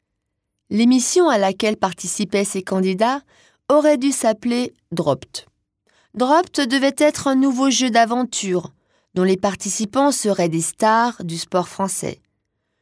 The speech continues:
Huit sportifs de très haut niveau, médaillés olympiques, champions du monde, ou vainqueurs de grandes compétitions, seraient lâchés en pleine nature,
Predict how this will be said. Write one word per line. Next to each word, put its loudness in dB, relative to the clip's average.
Huit 2
sportifs -2
de -2
très -4
haut 0
niveau, 0
médaillés 0
olympiques, -4
champions -4
du 2
monde, 2
ou 2
vainqueurs 2
de -2
grandes 0
compétitions, -2
seraient 0
lâchés -2
en -6
pleine 2
nature, -2